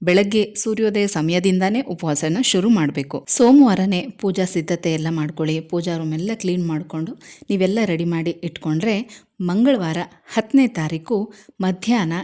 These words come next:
ಎರಡು ಗಂಟೆವರೆಗೂ ನೀವು ಪೂಜೆನ ಮಾಡ್ಕೋಬಹುದು. ಸರಳವಾಗಿ ಆದ್ರೂ ಈ ವ್ರತನ ಆಚರಣೆ ಮಾಡೋದ್ರಿಂದ ದಾಂಪತ್ಯದಲ್ಲಿ ಸುಖ, ಸಂತಾನ ವೃದ್ಧಿ ಮತ್ತು ನಿರಂತರವಾದಂಥ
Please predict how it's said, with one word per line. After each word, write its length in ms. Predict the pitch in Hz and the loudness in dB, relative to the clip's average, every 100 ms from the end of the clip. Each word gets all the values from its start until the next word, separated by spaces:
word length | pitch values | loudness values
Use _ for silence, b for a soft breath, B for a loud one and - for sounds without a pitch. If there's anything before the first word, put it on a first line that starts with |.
| - | -2
ಎರಡು 280 | 185 226 262 | 2 4 4
ಗಂಟೆವರೆಗೂ 500 | 208 185 160 156 165 | 2 0 -4 -4 -2
ನೀವು 320 | 156 214 277 | -2 -4 -4
ಪೂಜೆನ 320 | 196 165 151 226 | -6 -2 -2 0
ಮಾಡ್ಕೋಬಹುದು. 680 | 165 139 143 147 147 139 - _ _ _ _ | -2 -4 -10 -10 -10 -12 -12 _ _ _ _
ಸರಳವಾಗಿ 680 | - 220 262 320 269 208 190 | 4 6 6 8 6 6 4
ಆದ್ರೂ 440 | 156 156 202 - | 4 2 0 0
ಈ 120 | 202 254 | 2 4
ವ್ರತನ 360 | 233 233 220 226 170 | 4 2 0 0 -4
ಆಚರಣೆ 380 | 170 190 190 | -4 -4 -2
ಮಾಡೋದ್ರಿಂದ 540 | 185 147 151 143 139 139 208 B B B 165 | -2 -2 -4 -6 -4 -4 -6 B B B -2
ದಾಂಪತ್ಯದಲ್ಲಿ 1120 | 180 220 277 247 - 180 156 151 170 - - _ | 2 4 4 0 -2 -2 -2 -2 -4 -6 -20 _
ಸುಖ, 300 | - 185 180 160 160 B - | -6 -4 -2 -4 -4 B -4
ಸಂತಾನ 560 | - 160 156 196 247 | 0 0 2 4 4
ವೃದ್ಧಿ 500 | 208 175 160 170 165 B B 196 | 4 -2 -4 -4 -6 B B -2
ಮತ್ತು 520 | 240 240 196 196 - | 0 0 -2 -2 -4
ನಿರಂತರವಾದಂಥ 840 | 196 202 262 285 240 175 165 160 | 0 4 4 4 2 2 -2 -2